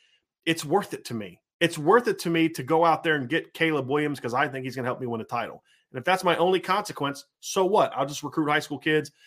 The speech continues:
and we're gonna get those high school kids even more successfully because we just won a title with this kid I just cheated and got. Right?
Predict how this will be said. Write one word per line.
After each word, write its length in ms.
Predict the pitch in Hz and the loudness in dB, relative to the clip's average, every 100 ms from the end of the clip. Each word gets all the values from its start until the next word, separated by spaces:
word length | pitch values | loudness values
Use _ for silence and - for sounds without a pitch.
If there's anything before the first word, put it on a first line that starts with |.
| _ - | _ -4
and 80 | 135 | 0
we're 60 | |
gonna 120 | 135 | 2
get 200 | 123 190 | 2 2
those 120 | 190 156 | 2 2
high 140 | 185 | 2
school 180 | 190 139 | 0 -4
kids 220 | 156 139 | -2 -2
even 180 | 131 127 | 0 0
more 220 | 135 185 | 0 0
successfully 480 | 180 - 143 - 131 | -2 -2 -2 -2 -4
because 300 | 131 175 127 | -4 -4 -2
we 80 | 147 | -4
just 180 | 160 | -2
won 140 | 139 151 | -2 -2
a 40 | |
title 520 | 139 180 190 135 131 _ _ | 0 2 4 4 0 _ _
with 140 | 151 156 | -4 -2
this 160 | 147 | -2
kid 160 | - 160 | 2 2
I 80 | 127 | 2
just 200 | 127 - | -2 -2
cheated 300 | 156 127 110 | -2 -2 -4
and 100 | 95 | -8
got. 140 | - - _ _ _ _ _ _ _ _ _ - | -14 -18 _ _ _ _ _ _ _ _ _ -4
Right? 340 | 110 135 165 | 2 2 2